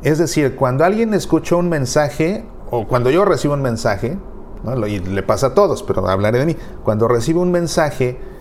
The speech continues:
puedo poner filtros, por ejemplo,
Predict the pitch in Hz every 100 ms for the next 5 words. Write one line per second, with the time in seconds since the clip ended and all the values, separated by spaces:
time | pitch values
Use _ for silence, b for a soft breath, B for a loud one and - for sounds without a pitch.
0 | B - 185 214 165 143 143 135 165 147
1 | - 123 151 - - B B B B -
2 | 135 131 160 160 160 165 190 -